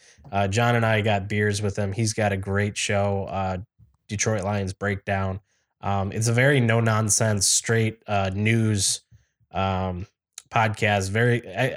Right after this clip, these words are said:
honestly, I mean, like, we are a lot of personality. Um, this is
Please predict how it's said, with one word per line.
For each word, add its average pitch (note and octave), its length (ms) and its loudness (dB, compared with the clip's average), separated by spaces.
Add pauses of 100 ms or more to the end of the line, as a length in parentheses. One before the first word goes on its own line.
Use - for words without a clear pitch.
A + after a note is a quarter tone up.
(120)
honestly, C3 360 2 (180)
I A#2 40 -2
mean, G#2+ 260 0 (1400)
like, D3 200 4
we D3 280 4
are A2+ 120 2
a G#2 60 0
lot G#2 260 2
of A#2 160 -2
personality. B2+ 800 0 (240)
Um, G2+ 460 0 (560)
this B2 420 2
is A2 440 0